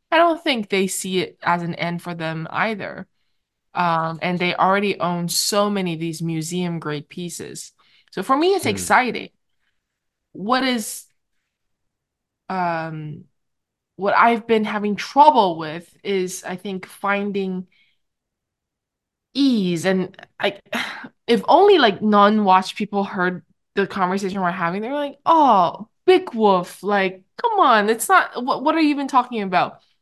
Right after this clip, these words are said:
Speaker 1: Right? It's, like, first world problems. For, for me, it's, we don't need these things. Like, we all know that. So i-, it's just the mental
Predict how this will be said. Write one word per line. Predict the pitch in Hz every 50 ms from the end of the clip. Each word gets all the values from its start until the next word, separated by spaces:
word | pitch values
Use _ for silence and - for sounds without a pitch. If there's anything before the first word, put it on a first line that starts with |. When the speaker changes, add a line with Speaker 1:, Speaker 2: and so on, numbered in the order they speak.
| _ _ -
Speaker 1:
Right? | 220 240 262
It's, | 247 - - - -
like, | 240 247 233 233 220 214 -
first | - 320 311 302 302 285
world | 269 254 233 220 226
problems. | 226 214 202 196 196 190 175 160 156 160 - - _ _ _ _ _ _ _ _ _ _ _ _ - - -
For, | - - - _ - 220
for | - - 269 262
me, | 247 262 277 302 320 320 320 294 247 -
it's, | - 220 233 220 - - - - - _ _ _ _ _ _ _ _ _ _ _ _ _ _ _ _ _ _ _ _
we | - 220 240
don't | 254 339 359 302 240 202
need | 180 175 175 165
these | 185 180 180 - -
things. | - 196 185 185 196 214 214 - - - - _
Like, | - 208 196 196 - - - - -
we | 214 226 254 269
all | 285 311 311 285
know | 247 202 170 170 165 170
that. | 165 165 165 170 185 202 - - - _ _ _ _ _ _ _ _ _ _ _ _ _
So | - - - 294 285 262 - - - _ _ -
i-, | -
it's | - - - 202 233 220 -
just | - 302 302 - - -
the | 269 254
mental | 247 240 240 240 247 262 269 269 262 - 247 233 208 202 196 190 185 185 175 170 170 - - -